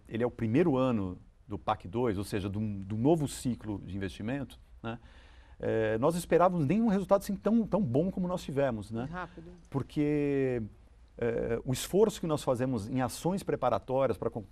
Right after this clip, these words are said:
Speaker 1: conseguir colocar essas obras na rua é bastante grande. Então, é um,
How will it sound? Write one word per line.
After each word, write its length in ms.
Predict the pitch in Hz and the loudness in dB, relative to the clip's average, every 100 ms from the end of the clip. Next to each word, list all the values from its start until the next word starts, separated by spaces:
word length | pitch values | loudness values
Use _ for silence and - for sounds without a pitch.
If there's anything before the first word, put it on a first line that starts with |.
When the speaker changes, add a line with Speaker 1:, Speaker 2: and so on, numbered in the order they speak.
| - | -14
Speaker 1:
conseguir 340 | 113 - 139 | -12 -8 -6
colocar 280 | 151 123 117 | -2 -2 -2
essas 240 | 107 98 | -4 -4
obras 240 | 107 101 92 | -4 -4 -6
na 160 | 90 | -6
rua 340 | 90 135 151 - | -6 -4 -2 -4
é 80 | 139 | -4
bastante 320 | 151 165 175 | -4 -4 -2
grande. 360 | 135 151 139 98 | 2 2 2 0
Então, 240 | 143 160 | -2 -2
é 60 | |
um, 40 | 170 | -4